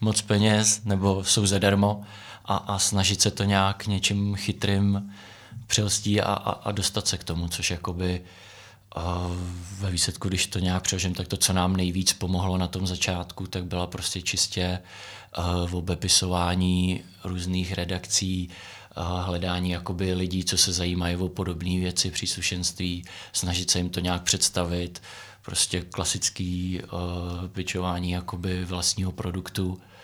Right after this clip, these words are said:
a snažit se to nějak prodat a vlastně takhle jsme se dostali do nějakých těch větších,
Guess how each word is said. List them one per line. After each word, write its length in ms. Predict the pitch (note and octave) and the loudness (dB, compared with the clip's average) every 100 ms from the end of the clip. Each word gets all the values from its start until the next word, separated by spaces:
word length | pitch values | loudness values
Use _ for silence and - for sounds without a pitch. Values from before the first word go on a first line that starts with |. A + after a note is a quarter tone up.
| - B2 G2 | -12 -10 -10
a 560 | - E2+ F2+ F2 F2 F2 - - - - - | -8 -4 -2 -2 -4 -6 -12 -20 -20 -20 -6
snažit 360 | - - F#2 F2 | -2 0 2 2
se 80 | F#2+ | 0
to 140 | F2 | 0
nějak 280 | F2+ F2 F#2 | 0 0 -2
prodat 480 | - F#2 F2 F2+ - - | -4 -2 0 -2 -4 -8
a 60 | |
vlastně 320 | F2+ E2+ - F2 | -6 -2 -2 -2
takhle 260 | F2 F2 | -2 0
jsme 160 | E2+ F#2 | 0 2
se 140 | - | 2
dostali 420 | F#2 E2 - F2+ | 2 0 0 -2
do 100 | F2 | 0
nějakých 420 | F2 F2+ E2+ F2+ E2 | 0 -2 -2 -4 -4
těch 180 | F2 | -6
větších, 580 | F2+ F2 - F#2 E2+ - | -4 -2 0 -2 -4 -10